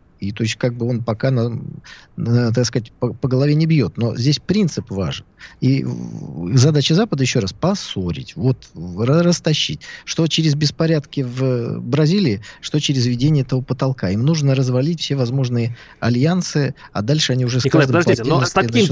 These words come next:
Speaker 1: разбираться.
Speaker 2: дисконтом, это получается, нас просто щас грабят. Китай берёт с дисконтом нашу нефть, Индия берёт с дисконтом нашу нефть.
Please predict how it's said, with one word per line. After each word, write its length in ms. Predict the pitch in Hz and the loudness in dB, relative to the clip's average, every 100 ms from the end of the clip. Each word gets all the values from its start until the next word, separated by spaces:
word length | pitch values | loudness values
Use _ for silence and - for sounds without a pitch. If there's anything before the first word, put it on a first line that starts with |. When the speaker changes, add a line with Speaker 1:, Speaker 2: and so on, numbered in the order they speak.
| 180 | 2
Speaker 1:
разбираться. 140 | - | 2
Speaker 2:
дисконтом, 480 | 131 262 247 170 143 | 2 2 4 2 0
это 100 | - | 2
получается, 580 | 156 160 - 208 185 139 | 2 2 4 2 2 0
нас 200 | 175 170 | 0 0
просто 300 | 165 180 170 | 0 0 0
щас 220 | 180 175 | 2 2
грабят. 460 | 151 185 139 104 - | 4 2 2 0 -2
Китай 360 | - - 185 185 | -2 2 4 4
берёт 440 | 147 156 151 127 | 4 4 4 2
с 80 | 120 | 0
дисконтом 600 | 127 160 - 156 131 131 | -2 0 0 0 2 0
нашу 300 | 131 127 - | 0 0 0
нефть, 360 | 123 127 107 - - - | 0 0 -2 -8 -18 -2
Индия 380 | 180 202 170 160 | 2 4 4 4
берёт 280 | 151 151 147 | 4 4 2
с 60 | |
дисконтом 560 | 135 139 - 147 143 127 | 0 0 0 2 2 0
нашу 320 | 127 120 131 | 0 0 0
нефть. 340 | 127 120 - | 0 0 -4